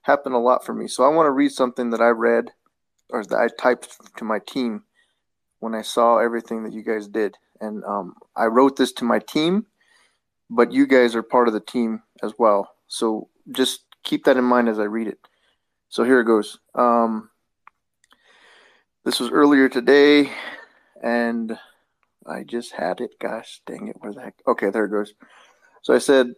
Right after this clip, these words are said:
I have a little emoji with a, a super surprised face. It says, "Wow, guys,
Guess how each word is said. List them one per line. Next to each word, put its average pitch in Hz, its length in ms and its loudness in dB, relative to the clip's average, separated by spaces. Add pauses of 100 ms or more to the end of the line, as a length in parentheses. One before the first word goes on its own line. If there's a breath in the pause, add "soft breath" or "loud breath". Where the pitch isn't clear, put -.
(340)
I 123 60 -10
have 120 200 0
a 123 40 0
little 139 260 4
emoji 131 460 4
with - 460 -4
a, 101 140 -6 (260)
a - 40 -18
super 135 380 -8
surprised 120 680 -2 (180)
face. - 480 -8 (560)
It - 60 -20
says, 117 160 -6
"Wow, 123 260 4
guys, 113 460 0